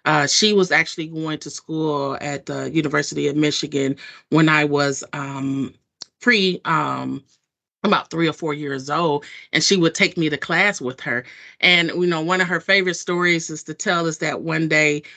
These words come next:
we were in, uh, her calculus class, and, and the teacher was presenting, and I, a-, you know, raised my hand and asked a question. And so my mom was trying to hush me and tell me to be quiet, and the teacher, you know, encouraged me to ask questions. And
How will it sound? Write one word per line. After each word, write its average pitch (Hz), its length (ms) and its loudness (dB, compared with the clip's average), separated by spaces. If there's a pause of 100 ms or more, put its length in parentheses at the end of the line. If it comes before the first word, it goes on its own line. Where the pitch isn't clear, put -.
(140)
we 160 120 2
were 165 140 6
in, 151 220 4
uh, 135 200 -2
her 139 160 -2
calculus 190 520 0
class, 139 520 -8
and, 147 140 -4
and 147 200 -4
the 143 60 -4
teacher 160 340 -4
was 139 200 -10
presenting, 147 600 0 (360)
and 160 300 4
I, 170 160 4
a-, 151 380 2
you 202 60 4
know, 160 120 2
raised 165 300 0
my 151 120 -4
hand 151 260 -2
and - 80 -6
asked 151 260 -6
a 139 40 -8
question. 127 560 -2 (280)
And 165 120 2
so 180 120 2
my 156 120 0
mom 175 300 4
was 165 140 0
trying 156 240 -2
to 147 60 -4
hush 180 320 0
me 160 200 -2
and 147 100 -4
tell 165 160 -2
me 160 120 -2
to 156 60 -8
be 147 140 -6
quiet, 151 540 0
and 151 160 -6
the 143 80 -4
teacher, 143 500 -4 (260)
you 294 80 4
know, 202 120 4
encouraged 170 500 2
me 160 120 -2
to 147 120 -4
ask 143 300 -6
questions. 143 580 -2
And 156 320 -2